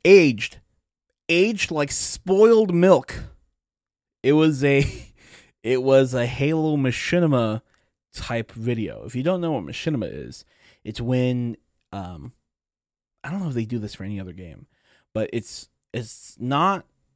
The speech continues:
a channel on YouTube. And you, <laughs> there was a big gaming YouTube channel called Machinima, and that was the big rival of I G N, but Machinima kinda went under. But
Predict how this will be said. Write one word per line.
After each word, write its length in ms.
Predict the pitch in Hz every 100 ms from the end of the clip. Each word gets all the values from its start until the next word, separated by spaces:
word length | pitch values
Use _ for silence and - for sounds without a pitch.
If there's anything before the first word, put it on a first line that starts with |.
| - - - - - _ _ _ -
a 80 | 120
channel 720 | - - 180 180 127 95 -
on 160 | 107
YouTube. 560 | 110 139 156 - 76 50 _ _ _ _ _ _ _ _ -
And 180 | 131
you, 240 | 127 113 160 -
<laughs> 140 | 165 -
there 200 | 143 143
was 300 | 135 160 147
a 80 | 120
big 380 | 117 135 131
gaming 380 | 113 123 131 117
YouTube 280 | 113 117 104
channel 360 | - 87 92 104
called 240 | 85 78
Machinima, 540 | 87 - 175 143 90 - - - _ -
and 100 | 113
that 60 | 117
was 140 | 117
the 60 | 110
big 160 | 120
rival 320 | 110 117 113
of 80 | 104
I 160 | - 113
G 220 | 107 98
N, 260 | 117 101 98
but 200 | 101 95 - _ _ -
Machinima 500 | - 208 208 160 131
kinda 220 | 156 131
went 240 | 110 123
under. 340 | 117 117 - - _ _ _ -
But 400 | 139 120 113 -